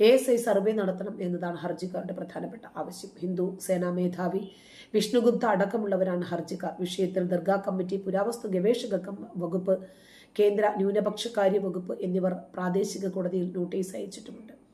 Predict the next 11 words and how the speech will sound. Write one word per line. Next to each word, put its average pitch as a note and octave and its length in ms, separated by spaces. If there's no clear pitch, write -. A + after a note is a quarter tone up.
ആരാധനാലയങ്ങൾക്ക് F#3 1000
വേണ്ടിയും F#3 400
ആരാധനകൾക്ക് G3+ 800
വേണ്ടിയും F#3+ 480
ഈ F#3 100
മതേതര F3+ 540
രാജ്യത്ത് F3+ 440
വീണ്ടും F#3 360
വീണ്ടും F3+ 260
പ്രക്ഷോഭങ്ങൾ F#3 500
ഉണ്ടാകുമ്പോൾ - 560